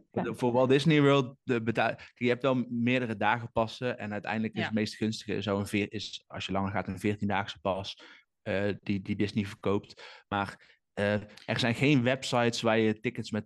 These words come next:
Speaker 1: tien, tien, twintig, dertig euro korting kan kopen. Het is gewoon de prijs die je ziet, is gewoon de prijs die je voor Disney betaalt. Ehm,
Speaker 3: Het
Speaker 1: dus
Speaker 3: is niet
Speaker 1: de
Speaker 3: te vergelijken met een Efteling hier, bijvoorbeeld.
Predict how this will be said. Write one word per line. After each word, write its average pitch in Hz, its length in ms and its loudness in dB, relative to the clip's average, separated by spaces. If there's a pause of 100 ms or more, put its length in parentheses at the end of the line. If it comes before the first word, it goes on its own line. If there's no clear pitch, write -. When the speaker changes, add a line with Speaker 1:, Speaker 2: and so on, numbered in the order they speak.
(120)
Speaker 1:
tien, 117 260 -6
tien, 117 220 2
twintig, 110 260 -2
dertig 110 240 -2
euro 107 180 -2
korting - 340 -10
kan - 200 -12
kopen. 101 160 -8
Het 113 100 -2
is 113 80 0
gewoon 107 160 0
de 98 60 -2
prijs 117 320 -2
die 113 120 0
je 107 60 0
ziet, 117 180 -2
is - 160 -8
gewoon 104 160 -6
de 104 60 -8
prijs 104 300 -2
die 104 160 -4
je 92 120 -10
voor 98 120 -4
Disney 95 280 -6
betaalt. - 460 -2 (240)
Ehm, 98 360 0
Speaker 3:
Het - 640 -6
Speaker 1:
dus 185 100 2
Speaker 3:
is 196 60 6
niet 220 100 4
Speaker 1:
de 226 60 -4
Speaker 3:
te 214 60 -4
vergelijken 202 400 -4
met 196 120 -4
een 196 100 -6
Efteling 185 480 -4
hier, 175 240 0 (120)
bijvoorbeeld. 180 380 2